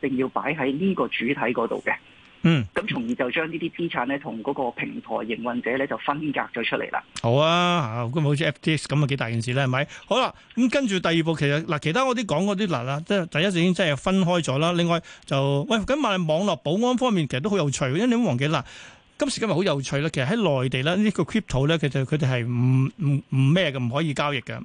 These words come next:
Speaker 2: 嗱，喺成，成個中國境內，好似暫時係得香港可以喎。嗱，噉呢個會唔會就係，係成為一個幾有趣？嗱，假如，呃，呢個，嗱，又唔好叫缺口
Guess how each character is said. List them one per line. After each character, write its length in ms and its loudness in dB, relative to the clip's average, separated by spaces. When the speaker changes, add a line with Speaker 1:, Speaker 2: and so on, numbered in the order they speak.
Speaker 2:
嗱， 180 0
喺 240 0
成， 140 0
成 120 0
個 60 2
中 140 0
國 80 2
境 160 -2
內， 140 2
好 120 0
似 80 0
暫 320 0
時 80 -6
係 40 -8
得 100 -6
香 300 2
港 260 0
可 60 2
以 160 0
喎。 40 -2
嗱， 220 0
噉 160 -2
呢 80 0
個 100 0
會 60 0
唔 60 2
會 60 2
就 80 0
係， 100 -4
係 160 0
成 100 -2
為 120 2
一 20 0
個 100 0
幾 140 -2
有 100 2
趣？ 140 0
嗱， 80 0
假 140 0
如， 60 0
呃， 460 2
呢 600 -8
個， 80 2
嗱， 340 -2
又 80 6
唔 60 6
好 120 2
叫 180 2
缺 200 2
口 180 -4